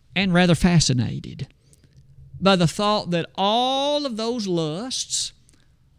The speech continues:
every possible temptation that you and I could ever face, will occur in one of three categories or some combination of them.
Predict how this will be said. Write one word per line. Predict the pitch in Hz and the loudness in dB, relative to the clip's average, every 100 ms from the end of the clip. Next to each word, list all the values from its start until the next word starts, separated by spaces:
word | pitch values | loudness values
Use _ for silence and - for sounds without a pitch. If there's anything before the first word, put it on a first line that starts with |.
| _ _ _ | _ _ _
every | 220 247 285 262 285 302 | 4 6 6 4 -2 -6
possible | 294 - - 233 269 - 226 240 | -8 -10 -4 -2 -2 -4 -4 -6
temptation | - 240 - 202 180 156 160 | -4 -6 -6 -4 -4 -4 -4
that | 147 | -2
you | 180 | -2
and | 175 | -2
I | 175 170 | -2 -4
could | 139 | -6
ever | 156 151 | -8 -10
face, | - 131 123 - - - - _ _ _ _ _ _ _ - - _ _ - | -12 -14 -16 -14 -12 -10 -12 _ _ _ _ _ _ _ -20 -20 _ _ -4
will | 165 165 | 2 4
occur | 151 - 165 175 185 202 | 4 4 4 4 4 0
in | - 170 147 | -2 -2 2
one | 156 165 | 2 4
of | 135 | 4
three | 165 196 | 6 6
categories | - 196 156 131 135 135 175 190 | 6 2 2 0 0 0 -2 -2
or | |
some | 165 170 | -2 -2
combination | 175 180 185 196 196 - 127 | -2 -4 -4 -4 -4 -4 -6
of | 95 - | -8 -12
them. | - - 135 | -18 -20 -20